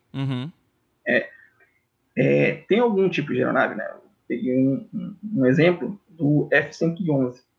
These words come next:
Speaker 2: que ela é uma multimissão. E o que que ela faz? Ela, ela faz de tudo um pouco, certo? Então ela pode, é, carregar tanque de combustível, por exemplo, pra, pra aumentar a autonomia dela, conseguir ficar mais tempo voando,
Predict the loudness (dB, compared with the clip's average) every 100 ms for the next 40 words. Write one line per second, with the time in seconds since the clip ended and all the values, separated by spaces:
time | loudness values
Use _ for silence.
0 | _ _ _ _ _ _ -2 0 2 2
1 | 0 0 0 0 0 0 -2 -2 -2 -2
2 | -8 _ _ _ _ -12 -6 -6 -6 -2
3 | 2 2 2 2 0 0 0 0 0 0
4 | -14 _ -2 0 0 0 2 2 2 2
5 | 2 2 2 0 -4 _ _ _ _ _
6 | _ _ _ -4 -2 0 2 2 2 2
7 | 4 2 0 -4 -8 _ _ _ _ -4
8 | 2 2 2 0 -4 -2 2 2 2 0
9 | -4 -4 -2 -2 -2 -2 -2 -2 0 0
10 | 0 -2 -4 -4 -6 -6 -10 -20 -8 -2
11 | 0 0 -2 0 0 0 -4 -6 -2 2
12 | 2 4 2 0 -6 -4 0 0 0 -2
13 | -2 -4 -2 0 2 2 0 -2